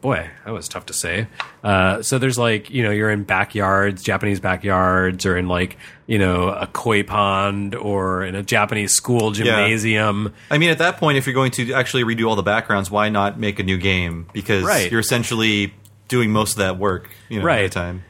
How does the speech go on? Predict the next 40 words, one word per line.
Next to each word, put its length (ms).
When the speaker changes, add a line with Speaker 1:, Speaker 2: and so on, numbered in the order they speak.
Speaker 1:
Yeah, 340
like, 200
if 60
they 140
had 120
completely 360
redone 380
the, 360
the 100
backgrounds, 720
then 180
no 120
one 260
would 140
ever 160
have 100
known. 300
They 80
were 40
just 140
like, 140
"Oh, 100
they 140
just 240
used 320
the 160
Ranma 360
One 140
Half 300
engine 560
to 100
create 300
a 40
brand 260
new 120
game." 300
But 120
no, 360
it's 260
just, 340